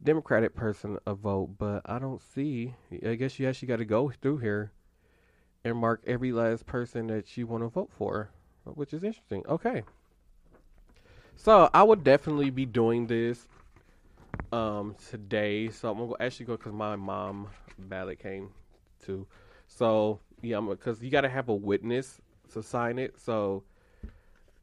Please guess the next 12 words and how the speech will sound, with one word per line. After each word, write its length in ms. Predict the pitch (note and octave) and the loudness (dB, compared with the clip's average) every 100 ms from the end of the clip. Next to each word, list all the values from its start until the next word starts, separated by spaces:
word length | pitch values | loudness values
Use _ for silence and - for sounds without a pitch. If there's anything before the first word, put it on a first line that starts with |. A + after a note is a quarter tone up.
| _ _ _ _ _ _ _ _ _ _ _ | _ _ _ _ _ _ _ _ _ _ _
yeah, 160 | C#3+ C3 | 2 2
you 140 | A2 | 4
gotta 140 | A#2+ A#2+ | 2 2
have 160 | A#2 A2+ | 0 0
one, 200 | A2+ - | -2 -2
uh, 80 | G2+ | -6
one 360 | G#2 A2+ A2+ A2+ | -4 -2 -2 -2
U 220 | A#2 A2+ | -2 0
S 140 | G#2+ | -2
adult 280 | G#2+ G#2 G2 | -2 -2 -2
citizen, 520 | - G#2 - F#2+ F#2+ - - | -2 -6 -6 -10 -10 -10 -6
uh, 460 | G2+ F#2 E2 E2 | -4 -4 -6 -10